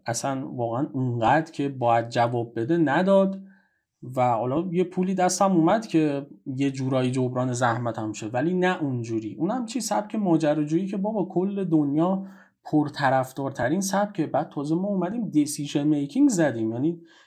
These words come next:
اینتراکتیو دراما زدیم، همون کاری که دیوید کیج داره می‌کنه. حالا درسته نه به اون پیچیدگی داستان، ولی خب به اون بحث فنی واقعاً رسیدیم، تونستیم پیاده کنیم.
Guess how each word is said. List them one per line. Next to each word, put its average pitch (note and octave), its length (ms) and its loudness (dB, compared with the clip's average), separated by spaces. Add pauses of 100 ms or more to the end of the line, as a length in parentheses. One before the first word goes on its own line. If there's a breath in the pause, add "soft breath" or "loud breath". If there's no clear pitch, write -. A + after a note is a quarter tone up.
اینتراکتیو D#3 600 2
دراما D#3 360 2
زدیم، D3+ 280 0
همون F3+ 160 0
کاری F#3+ 220 0
که F#3+ 120 0
دیوید D#3 440 2
کیج F#3 320 0
داره C3 180 -2
می‌کنه. A#2+ 440 -6
حالا A#2+ 200 -4
درسته F3+ 500 0
نه E3 220 2
به C3+ 240 -6
اون C3+ 220 -4
پیچیدگی B2+ 760 -6
داستان، A#2 500 -6
ولی D3+ 520 0 (340 loud breath)
خب C3+ 240 -8 (440)
به D#3 180 0
اون G3+ 460 0 (280)
بحث D3 300 -2
فنی D3+ 500 2
واقعاً D#3+ 340 0
رسیدیم، C3+ 560 0
تونستیم B2+ 400 -4
پیاده A2+ 320 -4
کنیم. G#2+ 440 -10